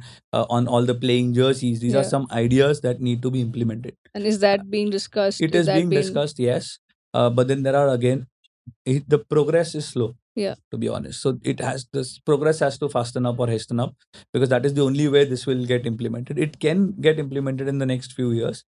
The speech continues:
Speaker 1: But as I said, uh, the progress is relatively slow,
Speaker 2: Hmm.
Speaker 1: which I feel with discussions and con-, again and again putting those points will make, will hasten up the process.
Speaker 2: Right.
Speaker 1: But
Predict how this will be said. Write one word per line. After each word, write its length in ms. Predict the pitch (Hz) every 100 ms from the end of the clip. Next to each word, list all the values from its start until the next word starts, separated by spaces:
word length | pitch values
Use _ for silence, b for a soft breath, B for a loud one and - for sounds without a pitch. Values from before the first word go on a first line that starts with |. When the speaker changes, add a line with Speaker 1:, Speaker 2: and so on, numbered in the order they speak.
| _ _
Speaker 1:
But 120 | -
as 120 | 131
I 60 | 143
said, 400 | 147 139 139 127
uh, 600 | 123 117 117 117 117 113 - _ _ -
the 100 | 147
progress 400 | 143 135 135 135
is 160 | 127 123
relatively 440 | 123 120 117 117
slow, 300 | 117 117 - _ -
Speaker 2:
Hmm. 160 | 214
Speaker 1:
which 160 | 202 135
I 120 | 131
feel 320 | 131 147 151 151 _ _ _ _ _
with 160 | 135 127
discussions 640 | 131 - 135 127 135 135
and 200 | 127 127
con-, 260 | 123 117 120 _
again 260 | 117 120 127
and 120 | 131
again 220 | 120 127
putting 280 | 120 123 127
those 180 | 120 120
points 260 | 127 139 147
will 140 | 147
make, 220 | 139 139 -
will 180 | 139 143
hasten 320 | 131 131 131
up 100 | 117
the 100 | 117
process. 400 | 120 117 123 - _ -
Speaker 2:
Right. 260 | 202 185 - _
Speaker 1:
But 240 | 135 139